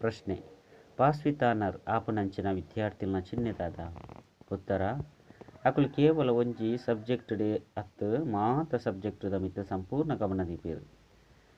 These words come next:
ಸ್ಥೂಲ ಸೇವೆದ ವಿಷಯಲ ಎಡ್ಡೆನೆ ಆದುಂಡು. ಮಸ್ತ್ ಜನಕು ಸುಖ ತಿಕ್ಕುಂಡು. ಇಂದೆರ್ದೆ ಅಂಕಲು ಜಮ ಆಪುಂಡು.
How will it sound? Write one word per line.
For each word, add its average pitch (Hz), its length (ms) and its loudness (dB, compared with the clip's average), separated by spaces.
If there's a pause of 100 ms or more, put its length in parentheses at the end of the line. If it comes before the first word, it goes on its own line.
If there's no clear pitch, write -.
(180)
ಸ್ಥೂಲ 170 440 4
ಸೇವೆದ 113 680 0 (1040)
ವಿಷಯಲ 120 400 4 (420)
ಎಡ್ಡೆನೆ 107 400 0
ಆದುಂಡು. 90 440 0 (280)
ಮಸ್ತ್ 135 320 -2
ಜನಕು 107 600 0 (180)
ಸುಖ 151 180 2
ತಿಕ್ಕುಂಡು. 98 460 -4 (240)
ಇಂದೆರ್ದೆ 120 640 4 (600)
ಅಂಕಲು 120 500 4
ಜಮ 110 280 0
ಆಪುಂಡು. 87 400 -4